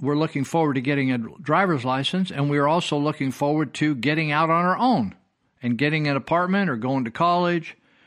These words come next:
or getting a job or going in the military or going, going, going. Staying at home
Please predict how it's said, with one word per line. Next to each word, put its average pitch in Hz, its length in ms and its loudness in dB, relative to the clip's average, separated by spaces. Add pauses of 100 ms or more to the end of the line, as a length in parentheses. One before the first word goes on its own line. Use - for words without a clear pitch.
(140)
or 117 140 -4
getting 127 320 0
a 110 80 -4
job 156 640 0
or 120 140 -4
going 123 280 0
in 110 140 0
the 113 60 0
military 139 880 -2 (160)
or 120 360 0
going, 131 380 0
going, 127 280 0
going. 151 380 0 (540)
Staying 220 580 0
at 131 140 -2
home 156 480 2